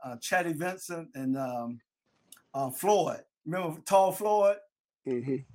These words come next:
Speaker 1: Yeah, watching them dive, man, I try to emulate
Speaker 2: They got
Speaker 1: everything.
Speaker 2: lakes, they got Lake Star.
Speaker 1: Yes.
Speaker 2: They got Lake Star.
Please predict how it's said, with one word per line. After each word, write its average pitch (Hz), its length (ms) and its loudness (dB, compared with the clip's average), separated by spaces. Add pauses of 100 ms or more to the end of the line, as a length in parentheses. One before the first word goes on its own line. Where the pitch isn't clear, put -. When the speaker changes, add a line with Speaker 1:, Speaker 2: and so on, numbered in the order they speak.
(280)
Speaker 1:
Yeah, 160 280 2
watching 170 360 2
them 175 180 -6
dive, 175 320 4
man, 165 160 -4
I 170 120 -2
try 170 260 -2
to 196 40 -10
emulate 165 380 -6 (100)
Speaker 2:
They 175 100 6
got 165 220 6
Speaker 1:
everything. 165 60 10
Speaker 2:
lakes, 190 260 6
they 170 140 6
got 139 200 4
Lake 151 260 0
Star. 143 380 -8 (580)
Speaker 1:
Yes. 139 440 -8
Speaker 2:
They 139 80 2
got 139 160 4
Lake 143 240 -4
Star. 120 460 -6